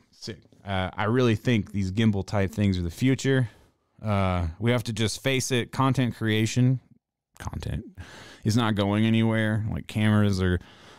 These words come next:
more and more accessible. So I feel like the easier it is for people to get this shit in their hands and use it and have less stuff in the way that go wrong,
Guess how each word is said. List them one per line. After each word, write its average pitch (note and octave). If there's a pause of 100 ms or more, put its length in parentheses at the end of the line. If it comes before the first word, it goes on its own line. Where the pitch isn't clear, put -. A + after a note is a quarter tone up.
(120)
more A2
and G#2+
more G2+
accessible. G2+
So F#2+
I C3+
feel A#2
like G2 (640)
the -
easier D#3
it B2
is B2
for A2
people A2
to G2
get G#2
this G#2
shit G#2+
in F#2
their F#2
hands G2+
and F#2
use G2
it G2 (120)
and F#2
have F#2
less G2 (1120)
stuff -
in G#2
the G2+
way G2+
that F2+
go F#2
wrong, F#2+